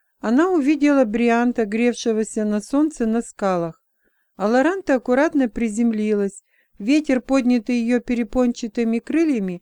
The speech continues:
заставил раскатиться в стороны мелкие камешки. Неподалеку находился вход в пещеру,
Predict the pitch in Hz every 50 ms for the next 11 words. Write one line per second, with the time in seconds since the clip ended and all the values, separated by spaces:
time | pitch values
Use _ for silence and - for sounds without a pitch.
0 | _ _ _ _ _ - 190 190 247 254 - - 277 262 254 247 240 240 240 -
1 | - 247 233 - 262 254 - - 240 220 - - - 302 311 320 294 240 226 220
2 | 220 214 233 240 262 247 _ - 254 233 _ - 208 196 185 180 180 175 - -
3 | _ - 170 175 180 - _ _ _ _ _ _ _ _ _ _ _ _ - 226
4 | 262 262 277 285 269 240 277 277 285 330 381 370 - 285 254 254 254 247 269 254
5 | 220 254 311 349 - - 294 247 - - 285 285 - - _ - 294 285 - -
6 | 247 226 226 214 214 202 196